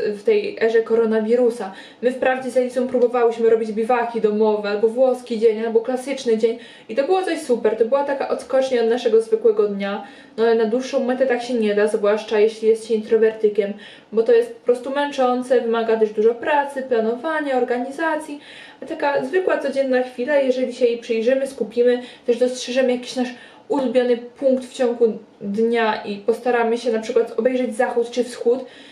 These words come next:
myślę, że jest w stanie nam zrobi-, zrobić dosłownie jakiś, e, cały dzień. Także mając świadomość tego, że jakby czas upływa,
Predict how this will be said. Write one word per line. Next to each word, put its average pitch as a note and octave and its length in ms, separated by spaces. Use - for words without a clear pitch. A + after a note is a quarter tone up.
myślę, B3+ 320
że A#3 300
jest C#4 260
w - 100
stanie B3 300
nam A3 260
zrobi-, A3+ 400
zrobić B3+ 520
dosłownie A3+ 560
jakiś, A3 460
e, G#3 200
cały C4 300
dzień. G#3 360
Także B3 280
mając C4+ 340
świadomość C4 420
tego, A3+ 380
że A3+ 140
jakby A3 300
czas B3 400
upływa, G#3 600